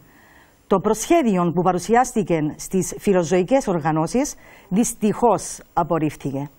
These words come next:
Και έτσι το θέμα παραμένει άλυτο, χωρίς κανένας να γνωρίζει πότε και αν θα προχωρήσει η παρούσα κυβέρνηση να προτείνει κάτι άλλον.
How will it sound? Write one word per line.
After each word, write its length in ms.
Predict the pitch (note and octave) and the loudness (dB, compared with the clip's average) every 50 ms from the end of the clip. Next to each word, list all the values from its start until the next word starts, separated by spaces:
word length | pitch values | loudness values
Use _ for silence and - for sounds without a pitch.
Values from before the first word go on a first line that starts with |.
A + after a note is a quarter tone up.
| _ - - - - - - _ _ _ | _ -20 -20 -20 -20 -20 -20 _ _ _
Και 180 | - A3 G3+ - | 0 2 2 2
έτσι 300 | A3+ C4+ - - - D4+ | 2 0 0 0 0 2
το 120 | A#3 A#3+ A3 | 2 2 2
θέμα 300 | - - D#4+ D#4 D4+ - | 2 2 4 4 4 2
παραμένει 520 | C4+ B3 A#3+ A#3+ B3 C4 C4 C4+ C4+ C4+ C4+ - | 2 0 0 0 0 0 0 0 0 -2 -2 0
άλυτο, 580 | B3 C#4 C4+ A3 G3 D#3 - D3+ C#3+ C#3+ - - | 0 2 2 0 -2 -4 -4 -4 -6 -6 -6 -4
χωρίς 400 | - G3+ G3+ B3+ A#3+ - - - | -4 -2 0 0 -2 -2 -6 -4
κανένας 600 | - F3+ D#3+ D#3+ F3 G3+ A#3 C4+ D4 D#4 D4+ - - - - - - | -2 -2 0 0 0 0 2 2 0 0 -2 -6 -12 -20 -20 -8 -2
να 120 | G#3 G#3+ | 0 0
γνωρίζει 520 | F#3+ G#3+ G#3 G3+ G#3+ B3+ A#3+ G3+ D#3+ F#3 F3 | 2 2 0 0 2 0 0 0 0 -2 -4
πότε 420 | - - - F3 G3 B3 C4+ F4 F4+ F#4 F4+ - | -4 0 0 2 2 2 0 -2 -2 -2 -4 -6
και 100 | - - | -2 -2
αν 100 | C#4+ D#4 | 0 0
θα 120 | D4 - B3+ | 2 0 0
προχωρήσει 500 | G3 A3 - G3 G3+ A3+ C#4 - - D#4 | 0 0 0 0 0 0 0 0 0 -2
η 80 | C#4+ | 2
παρούσα 340 | - G3+ F#3 A#3+ B3+ - C#4 | 2 2 2 2 0 -4 -4
κυβέρνηση 540 | G#3 - F3 D3+ F3 F3+ G3+ B3 A#3+ - D#4 F4 E4+ - - _ _ _ _ _ _ | -2 -2 0 2 2 2 2 0 0 -2 -2 -4 -4 -6 -12 _ _ _ _ _ _
να 120 | D4+ D#4+ | 0 0
προτείνει 360 | - A3+ G3+ D#3+ G#3+ A#3+ C4+ | 2 2 0 2 2 0 2
κάτι 260 | B3 C#4+ C#4 A3+ C#4 | 2 2 2 4 4
άλλον. 440 | C#4+ C4+ B3 G3+ F3 D#3 C#3+ C3+ C3+ | 4 4 4 2 0 -2 -4 -4 -6